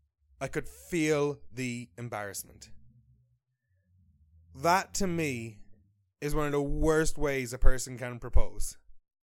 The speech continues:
You know, a proposal is when one person asks another person to marry them, to spend their life together.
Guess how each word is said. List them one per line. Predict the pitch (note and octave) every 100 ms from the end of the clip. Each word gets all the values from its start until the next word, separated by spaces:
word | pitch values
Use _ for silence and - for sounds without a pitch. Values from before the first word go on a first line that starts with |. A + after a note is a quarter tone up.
| _ _ _ _ _ _ _ _ _ _ C#3+
You |
know, | D3+ C#3+
a |
proposal | C3+ - F#3+ G#3+ G3 F3
is | D#3+
when | D3+ D3+ C#3
one | D3+ D#3+
person | - B2 A#2 B2+ C3+ _ -
asks | C3+ C3 - - C#3
another | C#3+ C#3
person | A#2+ A2+ A#2+ A#2 A2 -
to | -
marry | C3+ C3+ C#3
them, | C#3 C3+ B2+
to | B2
spend | C#3 B2+
their | A#2+
life | A#2 A2+
together. | - G#2+ - -